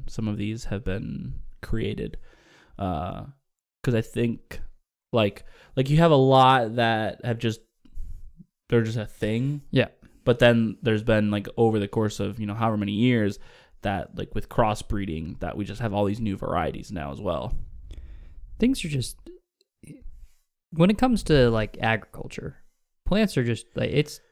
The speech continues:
Speaker 2: it's just science. Like, I know it technically is science, but, like, I'm just, I just mean, like, you think, like,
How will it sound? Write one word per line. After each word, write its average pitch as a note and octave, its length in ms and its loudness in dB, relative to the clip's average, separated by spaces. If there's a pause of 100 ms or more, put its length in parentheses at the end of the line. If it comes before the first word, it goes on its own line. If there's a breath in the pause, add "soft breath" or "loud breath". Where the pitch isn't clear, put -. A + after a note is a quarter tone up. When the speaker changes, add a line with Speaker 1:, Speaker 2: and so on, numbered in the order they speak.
(200)
Speaker 2:
it's G3 200 0
just C4+ 280 4
science. - 440 -6
Like, C#3 140 2
I D#3+ 60 8
know F3 140 6
it C#3 120 2
technically - 500 -2
is A2+ 180 -4
science, A#2+ 340 -8
but, - 180 0
like, B2+ 220 2
I'm C3+ 140 6
just, D3+ 260 4
I D#3+ 80 6
just D3 200 0
mean, D3 160 0
like, B2+ 240 0 (1080 soft breath)
you D3+ 140 4
think, E3 300 2
like, C3 320 4